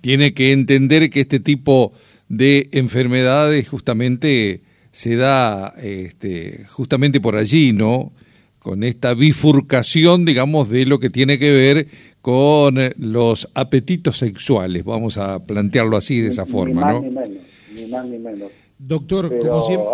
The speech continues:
Speaker 2: hay que, hay que ser muy cuidadoso, porque
Speaker 3: Ujú.
Speaker 2: fíjese, eh, ¿quién hubiera creído de que hoy tendríamos tantos casos de sífilis en el país?
Speaker 3: Claro.
Speaker 1: Ujú, sí, es
Speaker 2: Pero
Speaker 1: cierto.
Speaker 3: Y sobre
Speaker 2: cierto,
Speaker 3: todo, y
Speaker 2: cierto,
Speaker 3: sobre todo en
Speaker 2: cierto.
Speaker 3: adolescentes, y sobre todo en
Speaker 2: Exacto,
Speaker 3: adolescentes.
Speaker 2: o sea, nosotros lo descubrimos mucho cuando están, vienen las madres a dar a luz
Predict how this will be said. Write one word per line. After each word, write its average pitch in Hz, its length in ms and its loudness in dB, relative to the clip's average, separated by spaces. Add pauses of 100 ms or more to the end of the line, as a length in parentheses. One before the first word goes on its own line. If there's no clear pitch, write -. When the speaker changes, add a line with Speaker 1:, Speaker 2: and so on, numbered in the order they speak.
Speaker 2:
hay 139 100 -12
que, 151 100 -2
hay 139 180 -2
que 139 200 -4
ser 143 100 -6
muy 139 300 -8
cuidadoso, 127 840 -4
porque 113 160 -12
Speaker 3:
Ujú. 135 100 -4
Speaker 2:
fíjese, 139 500 -2 (280)
eh, 165 280 -8
¿quién 262 180 -4
hubiera 233 340 -4
creído 185 480 -4
de 160 140 -8
que 175 120 -6
hoy 180 160 -6
tendríamos 151 540 -10
tantos 156 340 -12
casos 139 300 -12
de 127 180 -10
sífilis 131 360 -14
en 113 60 -10
el 104 100 -16
país? 98 300 -16 (300)
Speaker 3:
Claro. 160 300 0
Speaker 1:
Ujú, 139 220 -2
sí, 131 280 2
es 123 120 2
Speaker 2:
Pero 139 140 6
Speaker 1:
cierto. 165 160 0
Speaker 3:
Y 110 40 4
sobre 185 280 0
Speaker 2:
cierto, 190 140 2
Speaker 3:
todo, 226 220 -2
y 226 60 -16
Speaker 2:
cierto, 226 280 -4
Speaker 3:
sobre 180 300 -2
todo 214 200 -2
en 269 80 0
Speaker 2:
cierto. 196 120 -4
Speaker 3:
adolescentes, 175 840 -4 (100)
y 143 140 -10
sobre 151 340 -6
todo 190 220 0
en 160 60 2
Speaker 2:
Exacto, 147 80 -2
Speaker 3:
adolescentes. 151 500 -4
Speaker 2:
o 117 120 -6
sea, - 100 -20 (320)
nosotros 240 480 -6
lo 196 140 -6
descubrimos 165 680 -10
mucho 175 640 -12
cuando 131 320 -8
están, 151 360 -8
vienen 151 320 -6
las 127 160 -6
madres 139 400 -4
a 120 120 0
dar 127 160 -2
a 131 80 -2
luz 135 260 -8